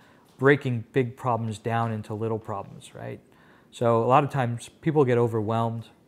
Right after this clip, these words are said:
by, by hurdles that they face. And if you look at it, it's not really, it never really is one big hurdle.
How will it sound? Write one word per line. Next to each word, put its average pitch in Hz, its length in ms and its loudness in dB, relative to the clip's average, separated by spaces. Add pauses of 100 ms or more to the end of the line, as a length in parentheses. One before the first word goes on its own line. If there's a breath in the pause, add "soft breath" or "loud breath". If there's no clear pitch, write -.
(160)
by, 113 160 -2
by 110 360 -8
hurdles 131 420 -2
that 117 140 -8
they 110 100 -6
face. 113 440 -8 (680 loud breath)
And 123 100 -2
if 120 120 -4
you 135 100 2
look 180 180 4
at 135 80 2
it, 127 100 0
it's 123 160 -6
not 160 200 0
really, 143 440 2
it 156 100 -6
never 202 200 2
really 160 280 4
is 127 120 0
one 127 220 -2
big 120 200 -4
hurdle. 123 360 -2